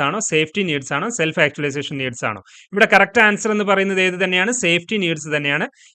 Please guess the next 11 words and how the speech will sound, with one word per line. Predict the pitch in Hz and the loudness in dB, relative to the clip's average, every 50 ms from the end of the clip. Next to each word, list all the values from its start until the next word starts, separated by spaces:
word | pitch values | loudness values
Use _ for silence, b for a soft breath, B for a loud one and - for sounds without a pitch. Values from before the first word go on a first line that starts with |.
| - 165 165 | -2 0 2
ഏതിന് | 180 175 202 208 | 2 2 0 0
ശേഷം | 170 180 170 165 - 180 165 | 2 2 2 2 0 -2 -2
വരുന്നത്? | 160 151 151 156 165 220 | 0 -2 -2 -4 -6 -6
സൈക്കോളജി, | 175 - 160 147 139 - 156 151 151 156 170 151 | -4 -4 -4 -4 -2 -2 -4 -4 -4 -4 -8 -8
ഫിസിയോളജിക്കൽ | - 156 135 165 170 170 175 170 170 165 190 185 | -10 -8 -4 -2 -2 0 -2 -2 -4 -4 -4 -2
നീഡ്സിന് | 156 143 143 131 - 170 170 | -2 -4 -4 -6 -8 -8 -6
ശേഷം | 165 160 139 139 - 165 147 | -2 -2 -2 -2 -4 -6 -6
വരുന്നത്. | 135 123 120 110 110 104 - _ B B B B - 214 | -6 -6 -8 -10 -12 -14 -16 _ B B B B -6 0
അപ്പോൾ | 220 269 254 226 | 4 4 4 4
നമ്മളിവിടെ | 214 220 233 254 240 233 226 220 208 196 208 240 - _ - | 4 4 4 6 6 6 6 6 8 8 6 6 2 _ -4
ഇതിനോട് | 196 180 180 202 208 220 214 | -2 0 0 0 0 0 0